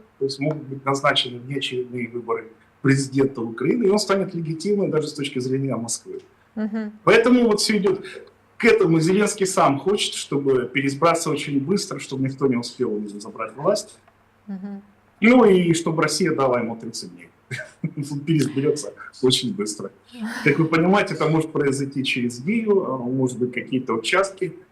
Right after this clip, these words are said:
Speaker 1: а, избирательные. Ну, вот так, как бы, такая вот ситуация. Идёт, как бы, об этом речь, и поэтому не случайно, а, там и, э,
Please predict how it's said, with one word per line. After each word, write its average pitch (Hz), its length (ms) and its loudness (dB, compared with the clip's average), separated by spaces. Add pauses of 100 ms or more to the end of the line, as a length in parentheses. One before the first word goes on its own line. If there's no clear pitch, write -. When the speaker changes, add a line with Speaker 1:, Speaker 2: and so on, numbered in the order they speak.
(380)
Speaker 1:
а, 110 380 0
избирательные. 120 960 0
Ну, 156 160 4
вот 240 180 -2
так, 196 260 -2
как - 120 -8
бы, - 200 -20 (240)
такая 120 320 2
вот 107 100 -8
ситуация. - 480 -10
Идёт, 165 180 0
как 123 200 -4
бы, 127 160 2
об 117 160 0
этом 127 280 -4 (600)
речь, 160 440 4
и - 40 -4
поэтому 131 400 -2
не 127 60 0
случайно, 156 560 0 (580)
а, 110 460 0
там 110 320 0 (280)
и, 107 360 -4
э, 90 560 -4